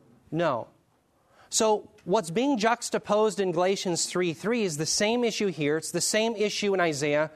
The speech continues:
seven. It's the same issue all the way back in the Exodus. If you begin with Christ, you don't go on to a different system.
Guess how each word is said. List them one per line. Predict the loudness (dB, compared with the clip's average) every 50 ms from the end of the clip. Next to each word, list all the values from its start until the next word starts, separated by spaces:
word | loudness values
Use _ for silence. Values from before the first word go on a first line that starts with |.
| -16 -20 _
seven. | -6 -2 0 0 0 0 0 -2 -4 -4 -8 _ _ _ _ _ _ _ _ _ _ _ _ -6
It's | -4 -2 -2
the | 0
same | 0 0 0 2 2 2 0 -2
issue | -2 -2 -2 -2 -2 -2 -2 0 0 0
all | 0 2 4 4 4 4
the | 4 2
way | 2 0 2
back | 2 2 4 4 2 0 -2
in | -2 -2
the | 0 0
Exodus. | 0 0 -2 -2 -4 -4 -2 -2 -2 -2 -4 -6 -12 -16 -12 -6
If | -4 -4 -2 -2
you | -2 -2 -2
begin | -2 -2 -2 -2 -2 -2 -4 -2 0 0 2 2 2
with | 0 0 -2 -6
Christ, | -10 -4 0 0 0 0 0 -2 -4 -6 -8 -12 -14 _ _ -20 -12 -4
you | -2 0
don't | 0 0 0 0
go | 0 2
on | 2 2 2 0 0
to | 0 0
a | 0
different | 0 -2 -2 0 -2 -2 -2
system. | -2 -2 -2 -4 -4 -4 -4 -4 -4 -4 -6